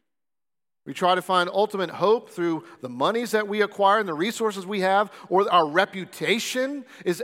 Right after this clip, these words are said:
actually what we think will bring us approval.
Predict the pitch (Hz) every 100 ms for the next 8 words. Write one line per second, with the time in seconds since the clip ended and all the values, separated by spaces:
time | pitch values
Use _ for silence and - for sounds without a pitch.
0 | - 175 - 214 208 202 196 - 190 226
1 | 185 160 127 143 185 202 151 147 - -
2 | - _ _ _ _ _ _ - - 107
3 | 110 156 220 226